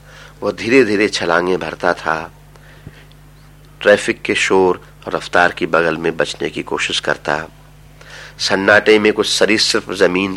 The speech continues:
के नीचे सरकते दिखे। बस स्टॉप पर इंतजार करते लोगों के सर पर मंडराते थे मच्छरों के झुंड।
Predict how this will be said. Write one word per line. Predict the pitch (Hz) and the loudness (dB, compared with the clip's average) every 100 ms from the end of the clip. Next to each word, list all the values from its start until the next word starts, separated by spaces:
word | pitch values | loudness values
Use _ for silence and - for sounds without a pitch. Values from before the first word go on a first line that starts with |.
| - | -6
के | 98 90 | -4 -2
नीचे | 85 - 87 | -4 -6 -6
सरकते | - 80 82 - 87 | -4 -6 -8 -6 -6
दिखे। | 80 78 - 76 - - - - - - - - - | -6 -8 -8 -8 -10 -20 -20 -20 -20 -20 -20 -10 -4
बस | 87 - | -2 -2
स्टॉप | - 92 85 | 0 2 2
पर | 90 85 - - - | 0 -2 -10 -16 -12
इंतजार | 76 87 92 87 | -10 0 2 2
करते | - 76 - 76 | 0 -4 -4 -2
लोगों | 76 80 78 | -2 -2 -4
के | - | -6
सर | - 76 - - | -6 -6 -4 -6
पर | 76 - - - - - - - - - | -6 -8 -20 -20 -20 -20 -20 -20 -8 -4
मंडराते | 80 78 73 - 78 | 0 2 2 -2 -6
थे | - 76 - - - 82 | -6 -8 -8 -20 -8 -8
मच्छरों | - - 78 | -4 -2 -2
के | 78 78 | -2 -6
झुंड। | 73 80 73 73 | -6 -8 -8 -12